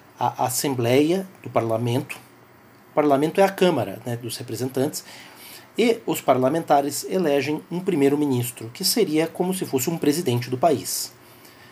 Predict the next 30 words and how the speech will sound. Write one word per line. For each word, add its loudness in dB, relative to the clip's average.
Então 0
existe -2
o -2
presidencialismo 0
e -4
o -4
parlamentarismo. 0
A -6
diferença 0
é -6
que -10
no -10
presidencialismo 0
o -2
voto 4
para 2
presidente -6
é -10
direto, -2
no 2
parlamentarismo 2
as -8
pessoas 0
elegem 4
o -2
parlamento 2
e -2
o -8
parlamento -2
elege -4